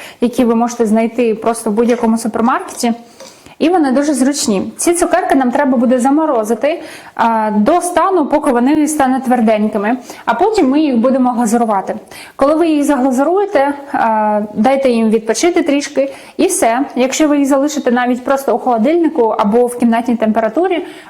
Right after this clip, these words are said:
у вас, е, утвориться корпус шоколаду,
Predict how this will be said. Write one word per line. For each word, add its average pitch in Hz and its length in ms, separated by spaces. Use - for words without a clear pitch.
у 226 160
вас, 269 380
е, 226 240
утвориться 240 580
корпус 254 560
шоколаду, 285 640